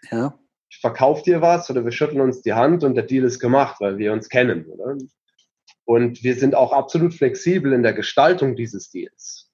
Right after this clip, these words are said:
Speaker 2: Also
Speaker 1: Ja.
Speaker 2: da gibt's die komplexesten Schweinereien, will ich, will
Speaker 1: Ja.
Speaker 2: ich sagen, oder?
Speaker 1: Ja.
Speaker 2: Da abwickeln kann. Also all das, was es eben nicht in der Masse gibt und, und all das,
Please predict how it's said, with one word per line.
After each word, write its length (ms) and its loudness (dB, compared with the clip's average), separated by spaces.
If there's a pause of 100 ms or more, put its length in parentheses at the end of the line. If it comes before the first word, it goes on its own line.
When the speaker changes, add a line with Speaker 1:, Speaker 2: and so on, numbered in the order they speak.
Speaker 2:
Also 200 -12
Speaker 1:
Ja. 60 -4
Speaker 2:
da 100 -4
gibt's 220 -14 (200)
die 80 -8
komplexesten 1300 0 (100)
Schweinereien, 1000 2
will 160 -4
ich, 220 -10
will 240 -4
Speaker 1:
Ja. 160 0 (140)
Speaker 2:
ich 100 -20
sagen, 240 2
oder? 320 0 (300)
Speaker 1:
Ja. 360 -4 (140)
Speaker 2:
Da 140 4
abwickeln 500 2
kann. 280 2
Also 200 2
all 240 2
das, 340 0
was 160 0
es 140 -8
eben 320 0
nicht 340 -2
in 120 2
der 140 2
Masse 480 -2
gibt 500 -2 (800)
und, 380 0
und 160 0
all 260 2
das, 440 -2